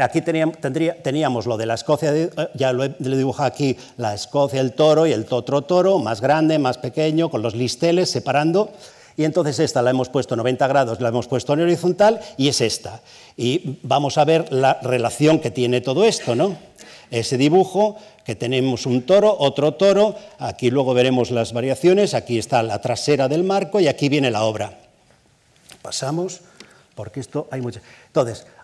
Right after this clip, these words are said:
hay una cosa que suele, eh, ser muy importante en los marcos, que es la, la, la, estos, esta, la, la curva, digámoslo, la, de, de, la, el cuarto de círculo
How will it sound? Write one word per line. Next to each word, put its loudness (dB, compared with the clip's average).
hay 2
una 2
cosa -2
que -2
suele, 2
eh, -2
ser 0
muy 4
importante 0
en 0
los -4
marcos, 0
que -2
es -8
la, 0
la, 0
la, 0
estos, -4
esta, -6
la, 2
la -2
curva, 2
digámoslo, -2
la, -2
de, -8
de, -2
la, 2
el 0
cuarto 0
de 2
círculo 2